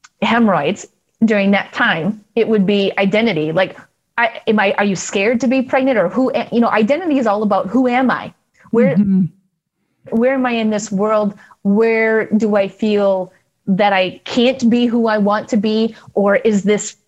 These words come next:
Speaker 1: new, new image of me of being a mom uncomfortable?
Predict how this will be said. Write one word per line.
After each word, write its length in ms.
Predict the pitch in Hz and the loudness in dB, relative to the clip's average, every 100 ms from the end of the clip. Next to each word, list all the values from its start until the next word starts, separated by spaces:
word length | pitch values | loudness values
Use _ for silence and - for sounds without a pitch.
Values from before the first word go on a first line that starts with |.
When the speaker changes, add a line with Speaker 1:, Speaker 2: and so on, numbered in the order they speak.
| - | -10
Speaker 1:
new, 640 | - 220 233 254 233 220 - | 0 4 4 4 0 -2 0
new 300 | 220 233 247 | 2 2 2
image 380 | 247 247 214 | 2 2 2
of 180 | 226 214 | 0 0
me 180 | 220 214 | 0 0
of 140 | 208 | 0
being 180 | 208 202 | 0 0
a 60 | 170 | 0
mom 500 | 175 185 226 233 233 | 0 2 0 2 0
uncomfortable? 760 | - 180 - 254 247 226 233 233 | 0 -6 -2 -2 0 0 0 -2